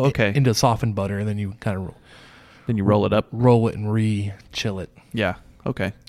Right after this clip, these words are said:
Speaker 2: Pretty good. I, I told Samantha, I was like, "I don't know if the effort was worth the
Speaker 1: <clears throat>
Speaker 2: payout."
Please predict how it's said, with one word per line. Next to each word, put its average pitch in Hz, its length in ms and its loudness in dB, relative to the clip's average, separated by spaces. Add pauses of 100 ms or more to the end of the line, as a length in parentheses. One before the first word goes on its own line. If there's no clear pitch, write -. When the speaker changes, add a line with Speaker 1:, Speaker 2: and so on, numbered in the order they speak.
(120)
Speaker 2:
Pretty 214 160 0
good. 151 180 6 (300)
I, 160 400 2 (1500)
I 139 60 4
told 151 200 6
Samantha, 143 160 4
I - 20 6
was 120 80 2
like, 113 180 -2 (880)
"I 160 200 -2
don't 196 180 0
know 202 180 2
if 170 140 -2
the 143 140 2
effort 139 300 0
was 107 220 -4
worth 101 420 -4
the - 140 -4
Speaker 1:
<clears throat> - 0 -
Speaker 2:
payout." 92 600 -6